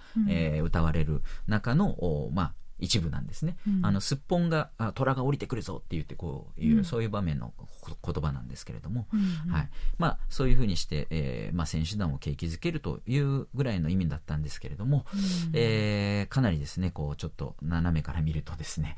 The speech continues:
Speaker 1: うん。
Speaker 2: いろんな話題になってしまったのかなと。えー、で、まあ、それをですね、えー、噂話を拡大したような記事が、えー、
Speaker 1: うん。
Speaker 2: ちょっと、お、ネット上でね、見られるというのは残念なことだなと思います。
Speaker 1: なるほどですね。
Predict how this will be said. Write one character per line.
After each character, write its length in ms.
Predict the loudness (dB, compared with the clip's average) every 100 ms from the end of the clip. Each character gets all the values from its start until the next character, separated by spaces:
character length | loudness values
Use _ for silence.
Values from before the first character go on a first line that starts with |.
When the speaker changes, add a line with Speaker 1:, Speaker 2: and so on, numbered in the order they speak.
| 0
Speaker 1:
う 20 |
ん。 160 | 2 4
Speaker 2:
い 20 |
ろ 120 | 2
ん 40 | 2
な 120 | 2
話 80 | 0
題 140 | 0
に 40 | -2
な 100 | -4
っ 20 |
て 100 | -6
し 160 | -6
ま 60 | -4
っ 60 | -4
た 80 | -4
の 80 |
か 100 | -6
な 140 | -8 -8
と。 80 | -10 -10 -10 -12 -6
え 480 | -2 0 -2 -4 -2
ー、 20 |
で、 80 | 0
ま 120 | 2
あ、 40 | 2
そ 160 | 0
れ 80 | -2
を 100 | -2
で 80 | -6
す 120 | -2
ね、 140 | -2 -2 -6 -6
え 140 | -4
ー、 40 |
噂 220 | -2 -2 0
話 400 | 0 -2 -2 -6
を 80 |
拡 240 | -8 -6 -4
大 160 | -4
し 80 | -4
た 100 | -4
よ 120 | -4
う 40 | -4
な 120 | -6
記 100 | -6
事 120 | -8
が、 140 | -10 -12 -6
え 80 | -2
ー、 120 | 0
Speaker 1:
う 40 | 0
ん。 40 |
Speaker 2:
ち 80 | -2
ょ 40 |
っ 60 | -2
と、 160 | -4 -8 -10 -10 -10
お、 320 | -8 -8 -8 -2
ネ 140 | -2
ッ 20 |
ト 140 | 0 -2
上 160 | -2
で 100 | -2
ね、 160 | -4 -2
見 100 | -2
ら 100 | -2
れ 80 | -2
る 140 | -6 -6
と 60 |
い 60 | -4
う 20 |
の 80 | -4
は 80 | -4
残 180 | -4 -4
念 140 | -6
な 80 | -10
こ 100 | -12
と 120 | -10
だ 100 | -4
な 140 | -4
と 100 | -4 -8 -12 -8
思 160 | -6
い 80 | -6
ま 100 | -8
す。 200 | -6 -8 -6 -4
Speaker 1:
な 160 | -2
る 80 | -2
ほ 180 | -4 -8
ど 60 | -6
で 80 |
す 140 | -4 -2
ね。 280 | 0 0